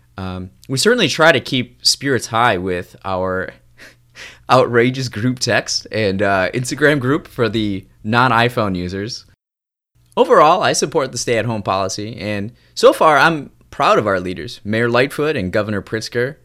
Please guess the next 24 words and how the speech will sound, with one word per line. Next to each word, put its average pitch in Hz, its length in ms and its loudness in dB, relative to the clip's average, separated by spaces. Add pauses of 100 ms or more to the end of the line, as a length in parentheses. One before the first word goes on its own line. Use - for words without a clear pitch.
(420)
I've 131 120 -6
been 160 140 -2
feeling 214 220 -2
safe 160 400 -2
with 113 200 -8
their 104 340 -2
handling 113 500 -4
up 98 100 -4
until 104 220 -6
this 104 120 -10
point, 127 400 -10 (480)
but 147 220 2
we're 170 100 0
gonna 180 240 0
be 190 120 -4
dealing 135 260 -4
with 123 100 -6
the 120 80 -6
threat 113 380 -2
of 98 260 -2
coronavirus 101 600 -2
for 95 160 -6
a 85 60 -4
while, 76 440 -6